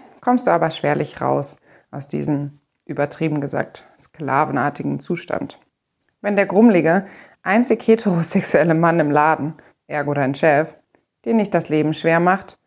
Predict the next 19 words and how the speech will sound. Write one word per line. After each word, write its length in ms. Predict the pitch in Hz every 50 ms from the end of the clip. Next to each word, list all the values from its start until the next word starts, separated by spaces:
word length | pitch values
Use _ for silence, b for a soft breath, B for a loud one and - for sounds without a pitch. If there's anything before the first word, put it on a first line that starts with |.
| _ _ _ _ _ -
ist 180 | 214 208 -
dann 120 | 202 190 180
noch 140 | 151 143 143
der 200 | - 160 160 156
enorme 380 | 208 202 160 131 135 147 151
Performance-Druck. 960 | 147 - 208 208 - - 135 110 - - - - - - - - - - - - _ _ _ _ _ _ _ _ _ _ _ _ _ _ _ _ _ _ _ _ _ _ _ _ _ _ _ _ _
Zählen 260 | _ - 320 311 302 294
wir 80 | 269
mal 140 | 233 208 196
die 100 | - -
Ansprüche 560 | - 175 180 175 - - 160 - - 143 -
auf, 280 | - 143 156 170 165 -
die 120 | - 160
normalerweise 680 | 165 151 147 143 135 139 147 151 151 160 165 165 175 170
an 160 | - 180 165
so 80 | 151 139
eine 260 | 90 131 151 151 143
gute 260 | - 165 143 - 139
Friseurin 680 | - - - 135 123 123 131 139 156 160 180 185 185